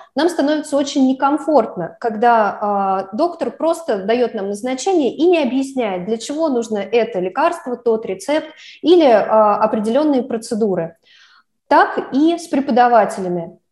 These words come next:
А, родителю очень некомфортно, когда преподаватель не объясняет, что конкретно происходит.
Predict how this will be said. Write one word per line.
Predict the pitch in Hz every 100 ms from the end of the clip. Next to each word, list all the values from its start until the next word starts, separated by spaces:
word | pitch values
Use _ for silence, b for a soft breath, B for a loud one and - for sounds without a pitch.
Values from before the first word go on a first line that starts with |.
| _
А, | - 208 208 202 -
родителю | 247 247 349 - 240 196
очень | 294 330 - 247
некомфортно, | 226 208 214 320 359 359 359
когда | - 208 233
преподаватель | 240 240 226 208 220 302 339 226 -
не | 226 247 285
объясняет, | - 196 196 214 285 339 339
что | - - 285 277
конкретно | 190 190 240 277 247
происходит. | - 214 220 - 226 180 165